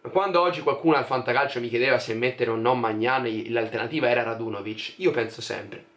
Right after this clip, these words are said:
se avete un portiere di riserva e in questo momento il vostro titolare, il vostro primo slot gioca contro l'Inter, optate per le altre alternative, perché in questo momento faccio veramente fatica a capire come si possano fermare.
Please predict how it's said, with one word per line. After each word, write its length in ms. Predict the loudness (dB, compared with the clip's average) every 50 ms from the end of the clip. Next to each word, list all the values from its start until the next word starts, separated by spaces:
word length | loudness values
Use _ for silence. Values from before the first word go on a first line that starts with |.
| _ _
se 180 | _ -2 2 4
avete 200 | 4 4 2 0
un 80 | -2
portiere 400 | 0 0 -2 0 2 0 0 0
di 60 | -2 -4
riserva 500 | -10 -8 -6 -6 -6 -6 -8 -10 -12 -10
e 80 | -8 -6
in 60 | -4
questo 280 | -4 -6 -6 -4 -2
momento 460 | -2 0 0 -2 -2 0 -2 -2 -2 -4 -16 _ _ _
il 140 | -8 -4 2
vostro 260 | 2 2 2 2 -4
titolare, 600 | -4 -2 0 2 4 4 4 4 2 0 -6 -12 -18 _ _
il 120 | -10 -2 2
vostro 300 | 2 2 2 0 -4 -4
primo 200 | -2 0 0 0
slot 400 | 2 2 2 2 2 2 -2 -4
gioca 220 | 0 0 2 2
contro 260 | 2 -2 -2 -4 -6
l'Inter, 440 | -4 -2 -2 -4 -6 -8 -14 -16 -16 _ _ _ _ _ _ -20 -20 _ _
optate 420 | -20 -18 -10 -6 -6 -4 -4 -4
per 160 | -4 -4 -4
le 60 | -2
altre 240 | -2 -2 -4 -4 -8
alternative, 640 | -8 -4 -4 -6 -4 -4 -6 -6 -6 -8 -8 -12 -14 _ _ _
perché 220 | -20 -20 -12 -10 -6
in 40 |
questo 280 | -4 -4 -4 -2 0 2
momento 400 | 4 4 4 2 0 -8 -10 -10 -12 _ _ _ _ _ _ _ _ _ _ _ _ _ _ -14
faccio 260 | -12 -10 -4 -2 0
veramente 440 | 2 2 2 4 2 2 0 -2 -4
fatica 640 | -2 -2 -2 -2 -4 -6 -2 0 0 -2 -2 -6 -12 _ _ _ _ _ _ _
a 120 | -8 -8 -6
capire 640 | -4 -4 -4 -2 -2 0 2 2 2 2 2 0 -8 -18 -20 -20 -20 _ _ _ _ -4
come 580 | 2 4 6 6 6 6 4 4 4 2 0 -6
si 180 | -10 -10 -6
possano 400 | 0 0 0 0 0 0 0 0
fermare. 600 | 2 2 -2 -2 -2 -6 -6 -8 -8 -10 -14 _